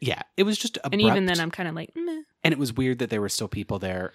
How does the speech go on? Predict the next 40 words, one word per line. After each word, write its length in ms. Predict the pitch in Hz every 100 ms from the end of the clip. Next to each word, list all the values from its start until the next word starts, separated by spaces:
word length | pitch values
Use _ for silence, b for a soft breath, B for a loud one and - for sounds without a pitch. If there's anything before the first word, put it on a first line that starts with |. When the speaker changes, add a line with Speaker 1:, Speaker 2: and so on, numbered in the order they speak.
| -
Speaker 1:
And 120 | 117
the 60 | 110
background, 480 | 120 131 135 123 110
what 80 |
Speaker 2:
And 80 | 247
Speaker 1:
was 80 | 240
Speaker 2:
they're 80 | 240
Speaker 1:
going 160 | 107
on 120 | 101 104
with 100 | -
the 80 |
sparkles? 640 | - - 202 - - - 214
Speaker 2:
Yeah, 180 | 240 220
it's 220 | 214 247
like 160 | 226
the 80 | 226
background 420 | 214 214 247 262
becomes 320 | 247 233 220 -
all 240 | 208 202
black. 440 | 185 190 190 196
There's, 200 | 196 196
like, 180 | 190 185
weird 300 | 185 190 202
green 380 | 175 175 196 208
<laughs> 20 |
and 300 | 214 202 202
red, 260 | 180 190 185
like, 180 | 175 -
sparkly 420 | - 185 196 208
confetti 800 | 196 180 - 123 185 233 285 294
Speaker 1:
Like, 80 | 294
Speaker 2:
falling 380 | 320 330 320 320
around. 560 | 320 320 320 320 330
Speaker 1:
or, 80 | 120
like, 200 | 110 98
Christmas 500 | - 117 - 196 -
lights? 200 | 202 214
Speaker 2:
Yeah, 120 | 285 262
people 240 | 294 294 311
are, 160 | 285